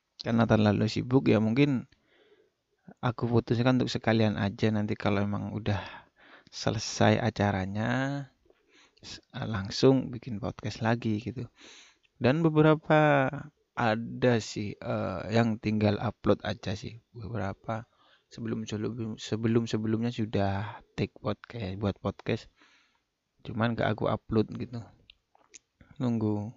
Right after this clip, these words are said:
sekalian aja lah gitu. Sekalian satu bulan break nggak masalah gitu. Ya. Dan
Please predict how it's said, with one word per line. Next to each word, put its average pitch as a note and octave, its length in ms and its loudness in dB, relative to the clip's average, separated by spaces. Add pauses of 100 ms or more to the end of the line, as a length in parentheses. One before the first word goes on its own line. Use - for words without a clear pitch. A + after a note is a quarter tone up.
(100)
sekalian G#2+ 480 -2
aja A#2+ 320 2
lah D#3 160 4 (160)
gitu. - 240 -14 (640)
Sekalian G#2+ 800 -6
satu G#2+ 320 -4
bulan G#2 480 -4
break - 320 -6
nggak A#2 160 -4
masalah A#2 640 -8
gitu. - 160 -20 (1300)
Ya. B2 200 -12 (720)
Dan A2+ 480 2